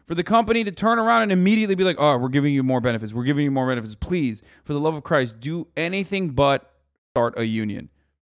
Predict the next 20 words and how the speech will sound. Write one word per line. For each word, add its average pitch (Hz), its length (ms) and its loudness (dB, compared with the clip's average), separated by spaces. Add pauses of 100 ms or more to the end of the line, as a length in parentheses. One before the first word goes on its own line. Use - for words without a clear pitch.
(160)
That's 220 240 2
how 214 140 2
fucking 180 400 -2
big 143 200 0
it 117 60 -2
is. - 180 -10
And 156 300 -4
obviously, 165 560 -2
there's 127 200 -4
empirical 123 440 -2
evidence 127 260 -4
for 123 140 -10
this 117 180 -8
as 107 140 -12
well. 151 260 2
The 139 120 -6
N 113 100 -6
L 113 100 -4
R 110 120 -4
B 117 260 -6